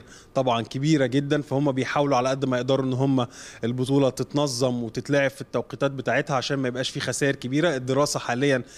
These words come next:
هي الفكرة كلها الجمهور هيحضر ولا لأ، طب هيبقى في نسبة حضور من خارج اليابان ولا لأ، كل دي هي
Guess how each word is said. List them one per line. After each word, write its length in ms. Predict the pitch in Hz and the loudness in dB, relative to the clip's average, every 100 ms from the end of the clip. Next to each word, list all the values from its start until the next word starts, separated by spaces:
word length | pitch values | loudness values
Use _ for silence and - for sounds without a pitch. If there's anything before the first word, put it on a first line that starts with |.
| - - - | -20 -4 0
هي 60 | |
الفكرة 360 | 120 156 143 131 | 0 0 0 -2
كلها 360 | - 135 143 | 0 0 2
الجمهور 500 | 135 127 139 135 147 | 0 -2 -4 0 2
هيحضر 500 | 127 135 143 135 127 - - - | 4 2 2 -2 -2 -4 -18 -6
ولا 220 | 117 123 127 | -2 2 2
لأ، 320 | 151 - 170 | 0 0 -2
طب 200 | 160 123 | -2 -4
هيبقى 240 | 127 123 | -6 -6
في 200 | - 151 | -6 -4
نسبة 340 | 139 143 127 123 - | -2 -2 -4 -6 -6
حضور 320 | 131 143 143 | 0 2 2
من 160 | 127 113 | 0 -2
خارج 320 | 147 143 127 | 0 0 -2
اليابان 420 | 123 123 139 139 | 0 2 4 2
ولا 200 | 123 117 | 0 0
لأ، 220 | 139 143 | 0 -2
كل 240 | - 156 139 | -4 -4 -2
دي 260 | 151 143 | 0 0
هي 80 | 135 | 0